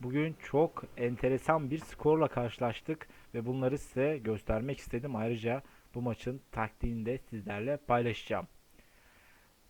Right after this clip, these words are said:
Deplasmanda berabere kaldığımız rakibimizle içeride oynadık ve bir özel antrenman yedik.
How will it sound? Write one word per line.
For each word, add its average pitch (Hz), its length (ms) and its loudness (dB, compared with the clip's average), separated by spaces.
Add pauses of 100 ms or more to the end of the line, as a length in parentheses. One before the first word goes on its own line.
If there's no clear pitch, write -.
Deplasmanda 135 640 2
berabere 156 380 6
kaldığımız 156 460 2
rakibimizle 156 560 0
içeride 120 400 2
oynadık 170 540 0 (140)
ve 117 120 0
bir 170 240 -2 (360)
özel 123 320 6
antrenman 113 420 2
yedik. 104 520 -2